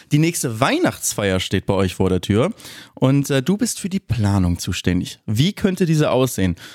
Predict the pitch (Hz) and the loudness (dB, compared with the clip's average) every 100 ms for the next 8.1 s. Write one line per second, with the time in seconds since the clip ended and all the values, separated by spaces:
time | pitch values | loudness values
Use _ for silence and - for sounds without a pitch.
0 | - - - 139 - 117 110 - 208 196 | -20 -8 -2 0 -2 -4 -4 0 0 0
1 | - 196 175 196 190 175 120 120 143 - | -4 -4 -2 2 2 2 2 2 0 0
2 | 123 113 - 98 156 220 - _ - - | -2 -2 -2 0 0 -2 -8 _ -20 -8
3 | 147 190 190 202 196 196 190 185 175 - | -2 0 2 0 0 0 2 2 0 0
4 | 180 - 208 233 - 107 98 - 104 98 | -2 -2 -2 0 0 0 -2 -2 -2 0
5 | 98 95 98 110 190 156 156 139 147 180 | 0 2 2 0 -2 0 0 0 0 0
6 | 139 127 120 196 - - - - - - | 0 0 0 -2 -2 -10 -20 -8 -4 0
7 | 135 180 170 139 110 135 101 - 92 - | 2 2 2 2 2 2 0 0 -4 -2